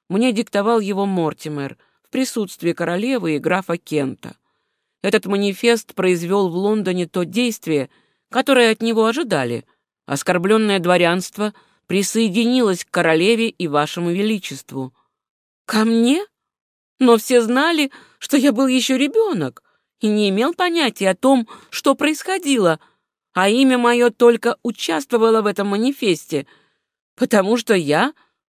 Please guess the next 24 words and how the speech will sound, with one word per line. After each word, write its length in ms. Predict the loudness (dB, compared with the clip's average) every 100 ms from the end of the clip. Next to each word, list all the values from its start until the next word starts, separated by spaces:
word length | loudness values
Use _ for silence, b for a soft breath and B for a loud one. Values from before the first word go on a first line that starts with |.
| _
да 120 | -2 0
накажет 560 | 0 0 0 0 -4
меня 280 | -2 0 0
Всевышний, 680 | -2 -4 -2 -2 -2 -4 -6 b b -2
никогда 360 | 0 2 2
не 260 | 2 0 -2
был 180 | -2 -2
в 60 |
заговоре 540 | 0 2 2 0 0 0
против 380 | -2 -2 -4 -8 -6
отца 400 | -6 -2 0 2
моего. 500 | 2 0 2 0 -2 _ _ _ _ _ _ _
В 40 | -6
это 220 | -2 -2
время, 420 | 0 2 2 -2
как 220 | -4 -8 -4
король 360 | -2 0 0
Карл 340 | -2 -2 -2 -2
Прекрасный 800 | -8 -6 -2 0 -2 -6 -6 -6 b b b b
готовил 460 | -2 2 2 2 -2
помощь 480 | 2 2 2 -2
деньгами 540 | -4 -4 0 0 0 0
и 80 | -2
войсками, 680 | -2 -4 -2 0 0 -4